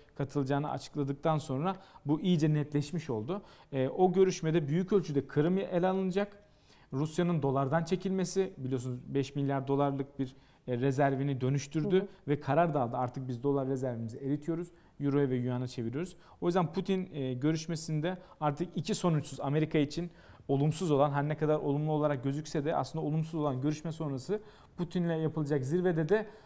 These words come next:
Speaker 1: e, ben Amerika'nın, e, buradan çok büyük bir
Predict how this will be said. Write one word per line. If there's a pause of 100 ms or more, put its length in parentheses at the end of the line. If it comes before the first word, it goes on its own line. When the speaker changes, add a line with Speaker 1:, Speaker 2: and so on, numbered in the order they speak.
(160)
Speaker 1:
e,
ben
Amerika'nın, (120)
e,
buradan
çok
büyük
bir